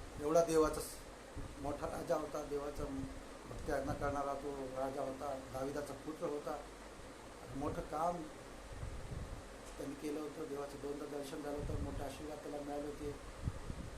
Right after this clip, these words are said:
पण विदेशी स्त्रियांच्या नादी लागून तो भाग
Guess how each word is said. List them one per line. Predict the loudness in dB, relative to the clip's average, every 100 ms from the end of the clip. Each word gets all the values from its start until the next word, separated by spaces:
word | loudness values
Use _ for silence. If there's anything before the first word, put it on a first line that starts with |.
| -8
पण | -6 -6 -4 -4 -4 -4
विदेशी | 0 2 2 2
स्त्रियांच्या | 0 -2 -2
नादी | -4 -4 -2
लागून | -2 -4 -6
तो | -8
भाग | -6 -2